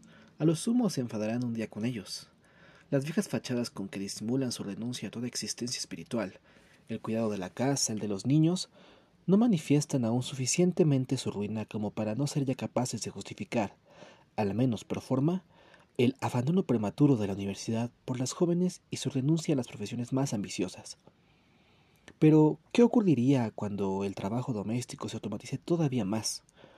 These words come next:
Cuando realmente haya suficientes escuelas maternales y parvularios de buena calidad. O cuando los varones descubran,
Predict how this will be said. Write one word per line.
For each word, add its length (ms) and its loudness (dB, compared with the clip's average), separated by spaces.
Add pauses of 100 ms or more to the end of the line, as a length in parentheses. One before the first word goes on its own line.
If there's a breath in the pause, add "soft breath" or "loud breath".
(400 soft breath)
Cuando 240 4
realmente 560 6
haya 120 4
suficientes 460 -8
escuelas 400 -4
maternales 680 -4
y 60 -12
parvularios 520 -2
de 80 -6
buena 220 -4
calidad. 380 -4 (960 loud breath)
O 100 -4
cuando 220 2
los 100 0
varones 320 2
descubran, 540 2